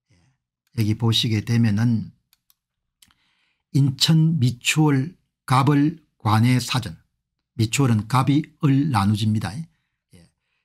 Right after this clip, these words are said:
지역 선거인 수의 이만 사천사백사십 표, 예, 관내 사전투표자 수의 이만 사천삼백육십세 표, 오십육 표가 차이가 나는데, 예, 오십육 표가, 이게 사십육 표인데, 예,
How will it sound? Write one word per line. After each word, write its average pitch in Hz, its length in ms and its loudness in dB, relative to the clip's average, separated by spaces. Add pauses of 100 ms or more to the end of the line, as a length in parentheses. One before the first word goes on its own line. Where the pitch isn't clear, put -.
(100)
지역 160 360 2
선거인 123 640 0
수의 107 400 -4
이만 131 320 2
사천사백사십 117 1160 -6
표, 85 160 -20 (600)
예, 90 140 -10
관내 135 520 2 (200)
사전투표자 131 640 -2
수의 104 360 -4
이만 120 280 0
사천삼백육십세 110 1200 -4
표, 107 140 -8 (400)
오십육 143 540 0
표가 160 260 0
차이가 98 280 -4
나는데, 87 560 -10 (400)
예, 98 160 -20
오십육 147 440 0
표가, 156 300 -2 (220)
이게 113 180 -18
사십육 151 540 -2
표인데, - 300 -6 (520)
예, 104 180 -20